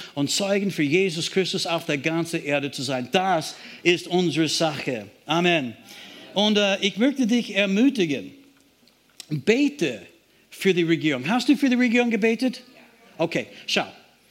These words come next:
Hast du im Glauben für die Regierung gebetet?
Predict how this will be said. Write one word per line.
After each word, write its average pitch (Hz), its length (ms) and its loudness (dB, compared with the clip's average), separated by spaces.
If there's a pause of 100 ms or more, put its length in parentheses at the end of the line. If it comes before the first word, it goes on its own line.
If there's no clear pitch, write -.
(200)
Hast 156 320 -2
du 190 60 2
im 175 180 0
Glauben 165 540 -2
für 139 160 -8
die 127 80 -6
Regierung 120 340 -6
gebetet? 104 360 -12